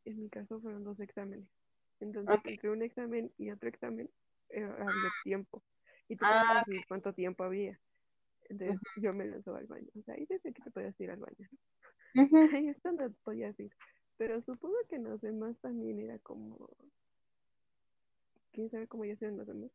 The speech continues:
Speaker 1: O sea, <laughs> sí fue en el mío.
Speaker 2: ¿Y qué pasaba si no tenía, bueno, o sea, digo, te pedían contestarlo en una computadora o así, que lo grabaras, pero si tu computadora no ten-, tenía cámara,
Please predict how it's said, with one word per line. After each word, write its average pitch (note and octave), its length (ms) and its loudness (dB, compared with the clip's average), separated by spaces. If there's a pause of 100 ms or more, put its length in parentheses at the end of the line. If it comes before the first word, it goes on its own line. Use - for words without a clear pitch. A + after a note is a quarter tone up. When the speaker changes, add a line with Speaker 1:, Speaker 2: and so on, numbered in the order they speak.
Speaker 1:
O G3 100 -6
sea, G3 160 -12 (160)
<laughs> B3 360 4
sí C4+ 120 -2
fue B3 120 -4
en B3 100 0
el F#3+ 80 -2
mío. G#3+ 160 -2 (260)
Speaker 2:
¿Y D4 360 12
qué D#4+ 140 12
pasaba E4 420 12
si C#4+ 120 10
no A3+ 160 10
tenía, A3+ 300 6
bueno, G#3+ 280 10
o G3+ 40 4
sea, F#3+ 280 6
digo, G3 360 8 (280)
te G3 100 -4
pedían F#3+ 560 10
contestarlo F#3+ 520 8
en G3 200 10
una F#3+ 140 8
computadora F#3 720 12
o F#3 40 12
así, G3 500 6
que - 100 4
lo F3+ 140 10
grabaras, A#3+ 460 12
pero G#3 160 12
si G#3 160 4
tu G#3 100 -6
computadora G#3+ 560 8
no A#3 160 6
ten-, G#3+ 220 4
tenía G#3 280 10
cámara, G#3 360 6